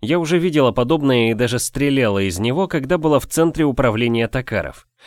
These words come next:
Оно не особо отличалось от лучеметов, но было легче и удобнее в перехвате и работало, как я поняла, по тому же принципу. "Это бластеры",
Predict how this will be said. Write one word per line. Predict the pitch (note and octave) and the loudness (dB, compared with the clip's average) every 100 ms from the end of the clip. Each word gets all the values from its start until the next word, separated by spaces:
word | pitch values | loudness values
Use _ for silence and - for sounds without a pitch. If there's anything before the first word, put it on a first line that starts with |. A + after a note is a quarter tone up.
| - - | -20 -4
Оно | A#2 G3+ | 0 2
не | G#3+ | 4
особо | F#3 G#3 G3 F3+ | 2 0 0 0
отличалось | D#3 D#3 - F3+ F3+ E3 | 2 0 2 0 0 0
от | D3 | -2
лучеметов, | D#3+ D#3 - D#3+ D3 G#2+ F2 - _ | 0 -2 2 2 2 0 -6 -10 _
но | A#2+ A#2+ | -2 0
было | A#2 A2+ | 0 0
легче | G2+ C3+ E3 - C#3 | 0 -2 -4 -4 -4
и | - | -2
удобнее | B2 A2+ C3 G2+ G2+ F#2 | -4 -2 -2 -2 -2 -2
в | |
перехвате | - G2 F2+ A#2 D#3+ D#3 - - _ | -2 -4 -2 -2 -2 -2 -8 -14 _
и | A2 | -2
работало, | A2 D3 G#3+ F#3+ D#3 | 0 0 0 0 0
как | C3+ A#2+ | 0 -2
я | A#2 | -2
поняла, | B2 A#2 C#3+ | 0 0 0
по | F#3 D#3 | 0 -2
тому | C#3 A#2+ | 0 0
же | G2+ A2+ | -2 -2
принципу. | A#2 F#2+ E2 - C2+ - _ _ _ _ _ _ _ _ _ _ _ _ | -2 -2 -4 -12 -16 -18 _ _ _ _ _ _ _ _ _ _ _ _
"Это | - G#2 G#2 A#2 | -2 -2 0 -2
бластеры", | G2 A#2+ G#2+ - D#2+ C#2 | 2 2 2 -2 -8 -12